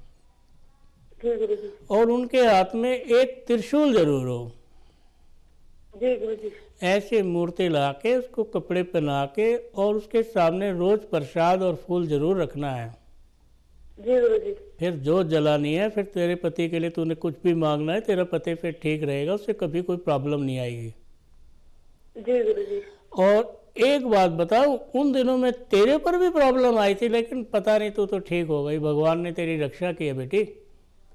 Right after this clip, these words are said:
Speaker 1: जी गुरुजी, उस time मम्मी और मेरे बच्चे अकेले थे, बस
Speaker 2: ओके।
Speaker 1: पूजा पाठ करती थी
Speaker 2: एक
Speaker 1: और आप
Speaker 2: बात
Speaker 1: बस याद करते थे गुरुजी।
Speaker 2: तेरे वजह से तो ठीक हुआ है, तूने तो
Speaker 1: जी
Speaker 2: ठीक
Speaker 1: गुरुजी।
Speaker 2: कराया, जो जी जान लगा के, क्योंकि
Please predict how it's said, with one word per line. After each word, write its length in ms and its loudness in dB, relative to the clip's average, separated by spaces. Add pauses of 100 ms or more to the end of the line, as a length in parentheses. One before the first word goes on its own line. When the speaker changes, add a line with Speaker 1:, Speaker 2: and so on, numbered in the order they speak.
(600)
Speaker 1:
जी 240 0
गुरुजी, 320 2
उस 120 2
time 340 2
मम्मी 420 2
और 180 2
मेरे 160 4
बच्चे 280 2
अकेले 380 2
थे, 240 4 (640)
बस 80 2
Speaker 2:
ओके। 280 0
Speaker 1:
पूजा 140 4
पाठ 320 2
करती 260 2
थी 420 -2 (140)
Speaker 2:
एक 160 2
Speaker 1:
और 120 4
आप 280 4
Speaker 2:
बात 140 -4
Speaker 1:
बस 180 4
याद 300 4
करते 260 4
थे 140 0
गुरुजी। 360 4 (380)
Speaker 2:
तेरे 260 8
वजह 240 6
से 180 4
तो 120 2
ठीक 280 0
हुआ 220 4
है, 520 2 (460)
तूने 260 -4
तो 360 -2
Speaker 1:
जी 80 0
Speaker 2:
ठीक 140 2
Speaker 1:
गुरुजी। 180 4
Speaker 2:
कराया, 280 4
जो 280 4
जी 340 0
जान 300 2
लगा 280 4
के, 180 -4
क्योंकि 340 0